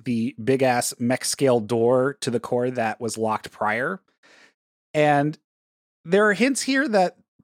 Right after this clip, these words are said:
there was a little bit more planned for the warship at one point, because you have to go all the way back to the room where Sellers is in,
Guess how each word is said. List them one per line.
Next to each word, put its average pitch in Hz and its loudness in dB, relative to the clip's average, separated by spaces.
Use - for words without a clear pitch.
there 165 4
was 156 4
a 147 2
little 143 2
bit 175 0
more 143 4
planned 139 -2
for 139 0
the 135 0
warship 113 -2
at 165 0
one 165 2
point, 175 -4
because 131 -2
you 175 0
have 233 2
to 320 2
go 240 6
all 190 4
the 214 6
way 208 4
back 143 0
to 151 -6
the 156 2
room 139 2
where 123 -2
Sellers 117 -2
is 107 -4
in, 110 -4